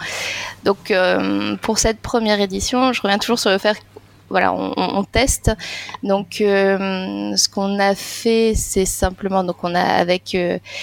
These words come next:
les coachs, euh, on a un peu, euh, regardé quel programme on pouvait proposer. Ce qu'on a fait, c'est, euh, qu'on a fait venir l'équipe en deux jours sur Paris,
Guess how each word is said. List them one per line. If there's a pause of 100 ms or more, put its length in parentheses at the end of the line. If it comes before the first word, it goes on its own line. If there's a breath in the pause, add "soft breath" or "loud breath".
(240 loud breath)
les
coachs, (680 loud breath)
euh, (680)
on
a
un
peu,
euh,
regardé
quel
programme
on
pouvait
proposer. (580 loud breath)
Ce
qu'on
a
fait,
c'est,
euh,
qu'on
a
fait
venir
l'équipe
en
deux
jours
sur
Paris,